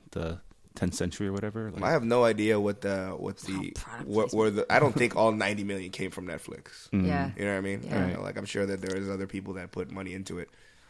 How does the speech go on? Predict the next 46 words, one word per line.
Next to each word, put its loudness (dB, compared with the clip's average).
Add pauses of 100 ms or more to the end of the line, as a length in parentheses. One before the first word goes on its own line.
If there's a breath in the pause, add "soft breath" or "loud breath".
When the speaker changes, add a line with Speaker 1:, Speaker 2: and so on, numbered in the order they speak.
(200 soft breath)
Speaker 2:
Um, -6 (200)
Speaker 3:
But 2
it's, 4
like, 4
a 6
global 6
project. 4
That's 6
what 0
they, 2
I 6
mean, 2
that's 0
why, 4
Speaker 1:
I 0
guess. -2
Speaker 3:
wasn't 6
Speaker 1:
It's 6
Speaker 3:
it -2
that, 6
that, 4
that 4
was 0
part 2
of 4
the 0
reason 0
why 2
they 2
put -4
so 2
much 0
money, 4
is -6
'cause -8
they 6
wanted 4
it 0
Speaker 1:
Maybe 10
Speaker 3:
to 10
Speaker 1:
Mongolia 8
paid -2
them. -2
I -2
don't -4
know. -6